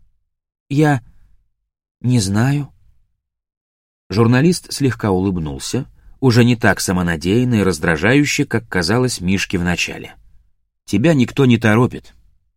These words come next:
Просто подумай, скольких ты можешь спасти. Я не преувеличиваю. Подумай сам». «Хорошо. Я домой пойду, ладно?»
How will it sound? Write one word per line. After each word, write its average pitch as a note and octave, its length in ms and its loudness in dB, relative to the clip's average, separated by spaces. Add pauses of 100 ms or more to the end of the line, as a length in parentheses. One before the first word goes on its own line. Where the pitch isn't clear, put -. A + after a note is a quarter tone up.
Просто F#3 360 0
подумай, A2+ 560 0 (360)
скольких D3 580 2
ты A2 120 2
можешь A2 340 0
спасти. - 500 -6 (680)
Я E2 260 -6
не F2+ 140 -2
преувеличиваю. G#2 840 0 (320)
Подумай D#2 400 -4
сам». - 300 -4 (960)
«Хорошо. G#2+ 420 -6 (1000)
Я G#2+ 440 0 (520)
домой A2+ 400 0
пойду, D2 380 -8 (420)
ладно?» A#2+ 340 -4